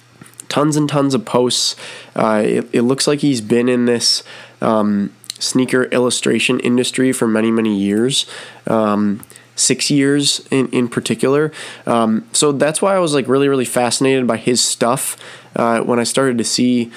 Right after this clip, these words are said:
you know, a, a few things released by him, he's also got a Twitter account linked here as well, um, which I've seen a lot with this N F T space. Twitter is much more, um, I guess, applicable, which is very, very interesting. I would have thought it would have been, like, Instagram,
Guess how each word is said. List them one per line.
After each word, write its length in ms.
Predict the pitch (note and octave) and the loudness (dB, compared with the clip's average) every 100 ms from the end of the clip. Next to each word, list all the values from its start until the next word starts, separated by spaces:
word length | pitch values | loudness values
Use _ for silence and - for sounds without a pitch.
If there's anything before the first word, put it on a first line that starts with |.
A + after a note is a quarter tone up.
| - - - | -20 -16 -2
you 120 | A#2 | 0
know, 260 | A2 A2 - | 2 0 -2
a, 120 | A2 - | -6 -4
a 60 | - | -6
few 240 | - B2 | -2 -2
things 400 | A#2 A#2+ A#2 A2 | 0 0 0 0
released 400 | A2+ G#2+ A2 - | 0 0 -2 -2
by 140 | A2 | -2
him, 260 | G2+ A2 A2 | 0 0 0
he's 160 | A2 G#2+ | 0 0
also 240 | G#2 - | 0 0
got 180 | A2+ G#2+ | 0 0
a 40 | |
Twitter 320 | G2 - A2+ | -2 -2 -2
account 420 | A2 - G#2 - - | -2 -2 -4 -4 -4
linked 280 | G#2+ G#2 | -2 -2
here 360 | - - G#2+ G2+ - - - - | -6 -2 0 -2 -8 -18 -12 -2
as 180 | G#2+ | -2
well, 420 | G#2 G#2+ G#2+ G#2 G#2 - - - | 0 2 2 0 -2 -12 -16 -4
um, 280 | G#2+ G2+ - | 0 0 0
which 260 | B2+ B2 | 0 2
I've 140 | B2+ A2 | 0 0
seen 260 | D#3 D#3+ | 0 2
a 120 | C3+ | 2
lot 400 | A#2+ A2 G#2+ A2+ | 0 2 0 0
with 240 | A#2 A2+ G#2+ | -2 -2 0
this 240 | A2+ - | -2 0
N 120 | A#2 | -2
F 100 | A2 | -2
T 160 | - A2+ | 0 -2
space. 380 | G#2+ B2 B2 - | 0 0 0 -2
Twitter 440 | - B2+ B2+ C3 | -4 0 2 2
is 280 | C#3 A2+ - - - - | 0 -2 -4 -8 -20 -8
much 300 | A#2 A#2 A#2 | -2 0 0
more, 420 | A#2+ A#2 A#2 A2 G#2+ - - - | 0 2 2 0 -4 -8 -18 -4
um, 520 | A2 G#2 G2+ G2 F#2+ - - | 0 2 2 0 -2 -6 -4
I 60 | |
guess, 180 | A#2+ C3+ | 0 0
applicable, 560 | A2+ - C3 E3 F#3 F3 | -2 -2 0 2 0 2
which 160 | C3 | 0
is 100 | A#2 | 0
very, 240 | A2 D#3 F3 | 2 2 2
very 240 | D3 A#2+ | 2 2
interesting. 340 | B2 - B2+ A#2 | 0 0 0 2
I 40 | |
would 140 | A#2 | 2
have 60 | A#2+ | 2
thought 140 | B2+ | 2
it 60 | B2 | 2
would 140 | A#2 | 2
have 40 | A2 | 2
been, 260 | A2 G#2+ | 2 2
like, 160 | G2+ F#2+ | 2 0
Instagram, 680 | - A#2+ - A2 G#2 G2+ | -2 -2 0 2 4 2